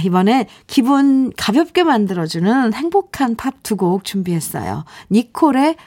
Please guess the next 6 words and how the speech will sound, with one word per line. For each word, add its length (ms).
A 80
Little 680
Piece, 1000
이어서 520
닐세 400
다카의 480